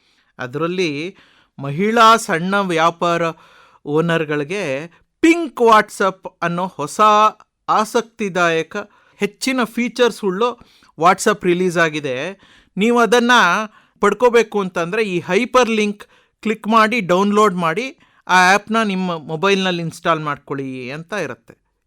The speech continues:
ಸಹನಾ, "ಓ, ಇದೇನೋ ನೋಡೋಣ" ಅಂದ್ಬಿಟ್ಟು ಇನ್‌ಸ್ಟಾಲ್ ಮಾಡ್ಕೋತಾರೆ. ಆ ಆ್ಯಪ್ ಮುಖಾಂತರ ಅವ್ರ ಫೋನ್ನ ಹ್ಯಾಕ್ ಮಾಡಿ ಅದ್ರಲ್ಲಿರೋ ಡೇಟಾ, ಫೋಟೋಸ್, ಆಮೇಲೆ ಇವ್ರ ಅಥೆಂಟಿಕೇಶನ್ ಕ್ರೆಡೆನ್ಷಿಯಲ್ಸು ಇವನ್ನೆಲ್ಲ ಕದ್ದು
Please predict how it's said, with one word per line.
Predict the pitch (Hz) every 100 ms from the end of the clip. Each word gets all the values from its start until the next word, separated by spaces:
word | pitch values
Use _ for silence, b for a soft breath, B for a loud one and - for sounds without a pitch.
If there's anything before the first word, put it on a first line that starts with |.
| _
ಸಹನಾ, | - 262 269 269 247 202
"ಓ, | 208 254 151
ಇದೇನೋ | 170 226 233
ನೋಡೋಣ" | 175 190 214 190 165
ಅಂದ್ಬಿಟ್ಟು | 170 165 151 147 254 247 156 175 185 _ _
ಇನ್‌ಸ್ಟಾಲ್ | 190 190 - 180
ಮಾಡ್ಕೋತಾರೆ. | 156 135 - 139 127 120 123 156 b b b -
ಆ | 160
ಆ್ಯಪ್ | - 185 247 277 254
ಮುಖಾಂತರ | 240 240 208 202 196 185 147 B B
ಅವ್ರ | 165 160
ಫೋನ್ನ | - 196 190
ಹ್ಯಾಕ್ | 165 160 160 143
ಮಾಡಿ | 123 147 180 -
ಅದ್ರಲ್ಲಿರೋ | 156 196 233 220 208 196 170 165 b 143
ಡೇಟಾ, | 165 175 170 147 143
ಫೋಟೋಸ್, | 143 - 170 170 165 147 147 - B B B
ಆಮೇಲೆ | - 156 175 160 160 175 -
ಇವ್ರ | 160 - _ -
ಅಥೆಂಟಿಕೇಶನ್ | - 208 208 190 180 175
ಕ್ರೆಡೆನ್ಷಿಯಲ್ಸು | 160 151 156 165 - 127 - 135 - _
ಇವನ್ನೆಲ್ಲ | 170 180 170 175 190 190
ಕದ್ದು | 220 _ 185 175 170 254